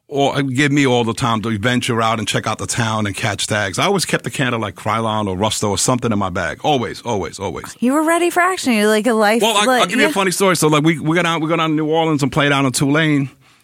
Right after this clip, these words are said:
Speaker 1: and then we were gonna play at University of New Orleans and all of that shit. We were there for four days. I mean, I destroyed Bourbon Street. I destroyed the French Quarters. I mean, there was nothing. There was nothing on the walls, you know, in, in seventy-nine.
Speaker 2: Totally.
Speaker 1: Nothing.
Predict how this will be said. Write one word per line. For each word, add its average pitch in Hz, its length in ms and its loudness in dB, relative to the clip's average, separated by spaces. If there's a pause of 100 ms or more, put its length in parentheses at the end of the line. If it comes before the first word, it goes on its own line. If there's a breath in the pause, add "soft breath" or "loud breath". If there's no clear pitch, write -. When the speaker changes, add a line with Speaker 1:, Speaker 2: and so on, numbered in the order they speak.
Speaker 1:
and 131 240 2
then 139 120 4
we 135 40 4
were 127 80 2
gonna 127 160 2
play 139 180 2
at 131 60 4
University 131 400 4
of 123 60 6
New 131 100 6
Orleans 127 400 4
and 120 100 4
all 117 140 2
of 120 80 2
that 135 140 0
shit. 127 160 0
We 123 60 2
were - 40 2
there 120 140 0
for 123 80 -4
four 127 240 0
days. 90 480 -2 (580 loud breath)
I 147 80 -2
mean, 151 140 -2
I 127 80 -6
destroyed 147 680 -2
Bourbon 92 320 0
Street. - 380 -8
I 120 140 -2
destroyed 147 680 0
the 120 80 2
French 110 300 0
Quarters. 87 340 -2
I 110 80 2
mean, 123 180 2
there 135 100 2
was 135 140 2
nothing. 135 640 2
There 127 120 -2
was 135 100 0
nothing 160 480 0
on 131 100 0
the 123 80 0
walls, 98 460 -6
you 104 80 0
know, 110 140 0
in, 104 120 -2
in 104 160 -2
seventy-nine. 95 500 -4
Speaker 2:
Totally. 123 460 -2 (140)
Speaker 1:
Nothing. 151 560 0